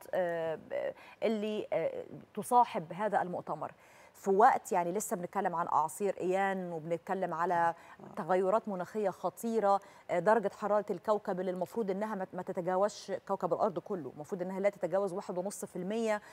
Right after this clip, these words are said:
إحنا بنتكلم إن إحنا واصلين لواحد، آه، واحد فاصل واحد، واحد فاصل درجة، واحتمالات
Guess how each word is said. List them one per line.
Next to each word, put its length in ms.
إحنا 180
بنتكلم 380
إن 80
إحنا 180
واصلين 340
لواحد، 640
آه، 380
واحد 360
فاصل 520
واحد، 640
واحد 300
فاصل 300
درجة، 300
واحتمالات 680